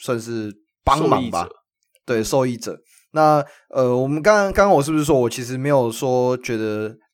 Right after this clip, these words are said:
Speaker 1: M B要跟 Harden 一定要打挡拆？第一个，我是希望他们的进攻可以更加的有变化性，就是，就是M B他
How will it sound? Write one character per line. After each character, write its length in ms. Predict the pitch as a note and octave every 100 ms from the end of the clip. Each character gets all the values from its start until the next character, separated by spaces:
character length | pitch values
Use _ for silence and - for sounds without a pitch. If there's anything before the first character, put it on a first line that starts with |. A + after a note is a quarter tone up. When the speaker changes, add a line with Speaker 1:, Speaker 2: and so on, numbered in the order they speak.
| -
Speaker 1:
M 160 | C#3+
B 140 | B2+ F3+
要 140 | E3
跟 120 | D3
Harden 260 | D3 C#3 B2
一 80 | A2
定 40 |
要 120 | A#2+
打 100 | A2+
挡 220 | G2 E2+ F2
拆？ 260 | - F#2 - - _
第 80 | -
一 60 | A3
个， 80 | D#3
我 100 | B2+
是 120 | D#3+
希 100 | D#3+
望 100 | D#3
他 80 | D3+
们 120 | C3
的 40 |
进 160 | B2 C#3+
攻 160 | B2
可 140 | A#2+ A#2
以 60 |
更 320 | A2 - C#3 A#2+
加 200 | B2+ A#2
的 140 | A2
有 140 | G2+
变 200 | F#2 C#3+
化 200 | A2+ G#2+
性， 180 | G#2 G2+
就 100 | A2+
是， 300 | A2 A2+ G#2+ - _ - -
就 100 | -
是 60 | C3+
M 200 | C#3 C3+
B 180 | C3 D#3
他 180 | D#3+